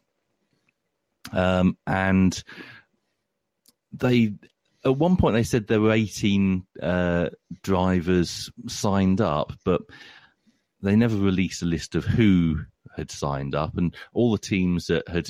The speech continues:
initially expressed an interest suddenly cancelled their interest when the low cost aspect of this car, um, wasn't as low cost as they thought,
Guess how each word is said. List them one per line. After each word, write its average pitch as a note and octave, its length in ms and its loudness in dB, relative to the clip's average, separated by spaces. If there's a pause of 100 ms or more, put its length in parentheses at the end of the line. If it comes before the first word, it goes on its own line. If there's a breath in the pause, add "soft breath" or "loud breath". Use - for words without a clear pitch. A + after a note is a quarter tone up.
initially F2 420 -2
expressed - 360 -6
an E2 80 -2
interest D2+ 600 -4 (640)
suddenly D#2+ 480 -4
cancelled G2 480 -6
their C#2 160 -4
interest C2+ 480 -8
when D#2+ 180 0
the E2 140 0 (200 soft breath)
low F2+ 260 0
cost - 420 -6
aspect - 480 -12
of - 80 -20
this - 220 -10
car, C#2+ 460 -4 (720 loud breath)
um, D#2 580 -2 (1700)
wasn't F#2 520 0
as D2 120 0
low D#2 200 2
cost - 340 -4
as - 100 -6
they D#2 140 0
thought, D2+ 460 -2